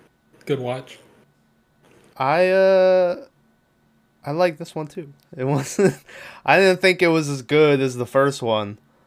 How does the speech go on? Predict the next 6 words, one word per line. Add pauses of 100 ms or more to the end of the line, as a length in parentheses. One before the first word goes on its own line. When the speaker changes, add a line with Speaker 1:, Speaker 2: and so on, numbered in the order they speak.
(440)
Speaker 2:
but,
uh, (1300)
I'm
gonna
rock
a